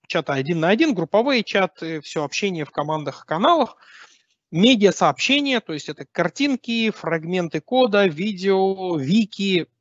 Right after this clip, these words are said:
записи звонков, которые хранятся у нас, э, в хранилищах Teams, различные уведомления или телеметрия.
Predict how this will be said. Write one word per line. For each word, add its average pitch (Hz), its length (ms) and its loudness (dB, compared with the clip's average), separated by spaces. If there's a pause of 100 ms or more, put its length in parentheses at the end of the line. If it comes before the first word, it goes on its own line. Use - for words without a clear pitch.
(360)
записи 175 500 4
звонков, 139 460 0
которые 269 380 2
хранятся 233 520 0
у 196 100 -6
нас, 202 500 -2
э, 185 40 -6
в 175 380 0
хранилищах 185 640 -4
Teams, 190 360 -6 (520)
различные 180 580 0
уведомления 220 640 0
или 214 320 -4
телеметрия. 165 920 -6